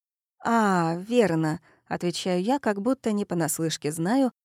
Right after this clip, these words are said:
каково быть звёздным ребёнком. Снова смотрю на стену, уже в меньшей уверенности, что должна отказаться. Всю маленькую экскурсию по огромному дому не могла перестать думать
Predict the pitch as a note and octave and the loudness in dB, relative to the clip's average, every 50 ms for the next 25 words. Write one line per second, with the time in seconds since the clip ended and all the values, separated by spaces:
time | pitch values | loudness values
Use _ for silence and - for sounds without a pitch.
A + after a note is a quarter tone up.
0 | _ _ - - E3+ - F3 E3 D#3+ E3 E3 D#3 E3 A#3 D4 C#4+ G#3+ G3 F3+ E3+ | _ _ -8 -6 -2 2 2 2 4 4 2 2 2 2 2 2 2 0 -2 0
1 | G3 A3 A3+ G#3 G3 G3 G3+ G3+ G#3 A3+ A#3 G#3 F#3+ E3 D3+ D3+ - - A2 C3+ | 2 2 2 2 0 0 0 0 0 0 2 2 2 0 0 -2 -2 -4 -4 -4
2 | D#3+ - - _ - - G3 G#3 B3 C#4 C#4 C#4+ - - B3 A3+ A3+ B3 A#3 A#3+ | -6 -8 -14 _ -10 -4 0 0 0 2 0 0 -2 0 -2 -2 -2 0 0 0
3 | A#3 A3+ A#3 - - - - F3+ E3 D#3+ D#3 D#3 D#3 D3+ D#3+ D#3 A3 A#3 A#3+ A3+ | 0 0 0 -2 -4 -4 -2 2 2 2 2 2 0 0 -2 -4 -4 -4 -2 0
4 | A#3+ A#3+ A3+ A3+ A3 G#3+ G#3 - - G3 F#3+ F3+ G#3 G#3+ A3 G3+ F#3 F3+ - - | 0 0 2 2 0 0 -2 -2 -2 -2 0 0 0 0 0 0 -2 -2 -2 -2
5 | - F3 - - - F3+ F3 E3+ E3+ F3 F3 F#3 F#3+ G3 G3 F#3+ - - G#3+ G#3+ | -4 -4 -4 -2 -4 -2 0 0 0 0 0 0 0 0 0 -2 -4 -2 -2 -2
6 | G#3 G3 F3 D#3+ D#3+ D#3+ - - E3 D#3+ - _ - _ _ _ - - - - | 0 0 0 -2 -2 -4 -6 -6 -6 -8 -8 _ -20 _ _ _ -12 -8 -4 0
7 | B3+ C4+ C4 A#3+ A#3+ A#3 A3 A3 A3 G#3 - G#3+ G3 F#3 - - - - A#3 A#3 | 2 2 2 2 2 2 2 2 0 0 0 0 0 0 -2 -6 -6 -2 -2 -2
8 | A#3 - - G#3 F#3+ F#3 - F#3+ F#3 F3+ F3+ F#3+ G#3 G#3 G3+ F#3+ F3+ F3 F3+ F3 | -2 -4 -4 -2 -2 -2 -2 -2 -2 -2 -2 -2 -2 0 0 0 0 0 0 0
9 | E3+ E3+ E3+ A3 C4+ C4 A#3 G#3+ G3+ F#3+ F#3 F#3 F3+ F3+ F3 F3 F#3+ A3 A#3 - | -2 0 0 2 2 2 2 2 0 0 0 2 0 0 0 0 -2 -2 -2 -2
10 | - G3 G3+ G3 - - - G#3+ A3 A3 G#3 F#3+ F#3+ G#3 C4 B3+ A#3 G#3 G3 F#3+ | -2 -2 -2 -2 -4 -4 -4 -4 -4 -4 -4 -6 -2 0 2 2 2 2 0 -2
11 | - - | -4 -10